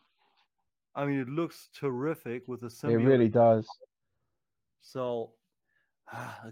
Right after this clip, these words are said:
Speaker 1: good Hot Toys Venom, man. I mean, I mean, I got my Mafex, but I really like what they did with live action Venom. I mean, it's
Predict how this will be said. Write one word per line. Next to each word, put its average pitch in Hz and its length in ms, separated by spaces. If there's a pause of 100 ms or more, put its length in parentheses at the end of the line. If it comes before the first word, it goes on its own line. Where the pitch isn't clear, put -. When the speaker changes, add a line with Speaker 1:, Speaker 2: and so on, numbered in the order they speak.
Speaker 1:
good 143 200
Hot 139 320
Toys 139 360
Venom, 139 340
man. 131 240
I 123 80
mean, 147 260 (760)
I 147 60
mean, 170 100
I 160 80
got 151 160
my 147 120
Mafex, 139 680
but 117 200
I 123 80
really 139 320
like 131 320
what 120 180
they 117 160
did 117 400
with 117 340 (100)
live 120 380
action 113 400
Venom. 104 400 (380)
I 113 40
mean, 139 180
it's 127 200